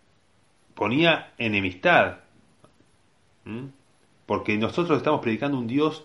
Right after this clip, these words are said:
temible, un Dios que va a ejecutar juicio, ¿m? en verdad, con verdad, y va a, como dice en Job,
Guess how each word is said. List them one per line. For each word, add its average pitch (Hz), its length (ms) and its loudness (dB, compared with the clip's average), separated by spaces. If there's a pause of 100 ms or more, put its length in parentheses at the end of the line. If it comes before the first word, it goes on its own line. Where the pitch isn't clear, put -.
temible, 98 800 -4 (200)
un 113 140 -6
Dios 151 260 2
que - 180 -6
va 135 100 0
a 147 40 -2
ejecutar 143 760 -4 (580)
juicio, 156 760 0 (400)
¿m? 139 240 -10 (220)
en 110 160 -4
verdad, 135 540 2 (500)
con 160 260 4
verdad, 95 500 -2 (540)
y 113 140 0
va 139 380 4
a, 104 260 -8 (420)
como 104 220 -4
dice 123 520 -2 (540)
en 101 100 -12
Job, 127 400 4